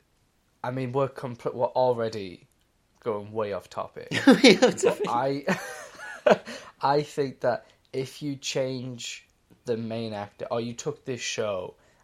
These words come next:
Speaker 1: and you made it completely American, there'd be a lot more, this might sound, um, uh, <laughs>
Speaker 2: Go on, say it.
Speaker 1: offensive,
Speaker 2: <laughs>
Speaker 1: potentially.
Speaker 2: To our
Speaker 1: I
Speaker 2: three
Speaker 1: think
Speaker 2: American
Speaker 1: that
Speaker 2: audiences.
Speaker 1: <laughs> I think there'd be a lot more, like,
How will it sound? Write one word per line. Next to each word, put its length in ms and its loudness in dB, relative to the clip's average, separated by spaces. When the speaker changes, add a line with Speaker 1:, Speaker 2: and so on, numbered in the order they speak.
Speaker 1:
and 180 -10
you 60 -10
made 280 -8
it 180 -10
completely 560 -14
American, 680 -10
there'd 200 -12
be 80 -10
a 80 -6
lot 240 -6
more, 400 -8
this 240 -10
might 220 -6
sound, 600 -6
um, 500 -8
uh, 580 -4
<laughs> 1040 -20
Speaker 2:
Go 160 2
on, 140 -8
say 120 -4
it. 60 -4
Speaker 1:
offensive, 1200 -6
Speaker 2:
<laughs> 40 -20
Speaker 1:
potentially. 680 -4
Speaker 2:
To 140 2
our 80 8
Speaker 1:
I 40 0
Speaker 2:
three 200 0
Speaker 1:
think 80 2
Speaker 2:
American 320 -2
Speaker 1:
that 60 -4
Speaker 2:
audiences. 520 -8
Speaker 1:
<laughs> 160 -8
I 120 -4
think 180 -8
there'd 180 -2
be 80 -6
a 80 0
lot 200 0
more, 200 -2
like, 360 -4